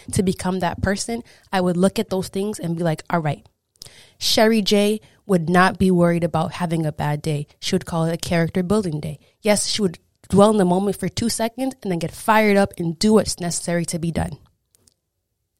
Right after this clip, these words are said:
And I still prime my environment till this day with new things because I'm human, right? I have, I still have my moments where I'm like, "Ugh, I don't really feel like doing this. I don't really feel like going here or meeting these people." But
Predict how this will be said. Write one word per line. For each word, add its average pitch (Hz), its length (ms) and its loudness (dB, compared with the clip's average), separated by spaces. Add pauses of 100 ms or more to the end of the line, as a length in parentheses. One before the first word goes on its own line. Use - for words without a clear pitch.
(120)
And 190 120 0
I 202 60 2
still 220 220 0
prime 175 300 -2
my 165 120 -2
environment 160 460 -4
till 170 140 -8
this 170 140 -8
day - 220 -6 (420)
with 220 220 0
new 285 120 0
things 208 420 -10
because 233 400 -4 (140)
I'm 302 140 2
human, 269 340 4
right? 190 260 0
I 220 100 2
have, 247 300 -2
I 285 80 4
still 233 220 2
have 277 160 -2
my 233 140 -2
moments 214 400 -4
where 196 140 -2
I'm 196 120 0
like, 185 180 2 (960)
"Ugh, 247 360 2 (320)
I 226 60 -6
don't 208 120 0
really 180 180 2
feel 190 180 0
like 180 200 2
doing 180 360 6
this. 180 340 4
I 208 40 0
don't 196 140 2
really 180 160 -2
feel 185 220 -6
like 175 280 -4 (440)
going 185 280 6
here 180 560 2
or 175 40 2
meeting 185 260 4
these 185 160 0
people." 185 580 -6 (1040)
But - 640 0